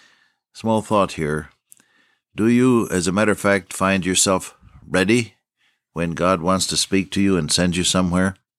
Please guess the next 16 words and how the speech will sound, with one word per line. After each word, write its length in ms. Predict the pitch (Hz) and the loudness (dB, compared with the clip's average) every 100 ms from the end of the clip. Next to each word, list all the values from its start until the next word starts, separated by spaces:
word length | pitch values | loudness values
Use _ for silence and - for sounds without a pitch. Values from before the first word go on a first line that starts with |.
| _ - - - - _ _ _ _ _ - - | _ -20 -20 -20 -20 _ _ _ _ _ -18 -8
Um, 520 | 69 69 64 67 73 _ _ _ _ _ _ _ _ _ _ _ - | -4 -4 -6 -10 -16 _ _ _ _ _ _ _ _ _ _ _ -6
the 80 | |
word 240 | 80 98 92 | 0 2 2
of 120 | 73 | 0
God, 420 | 90 90 73 65 - _ _ _ _ _ _ _ _ - | 2 2 0 -6 -20 _ _ _ _ _ _ _ _ -4
Paul 240 | 82 78 | -2 0
says, 440 | - 87 92 - - _ - _ _ _ - | 0 0 0 -4 -10 _ -20 _ _ _ -2
is 460 | 85 85 71 - - | 2 2 -2 -8 -2
given 300 | 98 92 78 | 0 0 0
to 140 | 87 | 0
us 180 | 95 - | 0 0
that 220 | 82 78 | 0 -2
the 100 | 73 | -4
believer 460 | 80 82 95 90 80 | -2 0 2 0 0
might 240 | 85 82 | 0 0
be 320 | 82 82 76 | 0 0 -2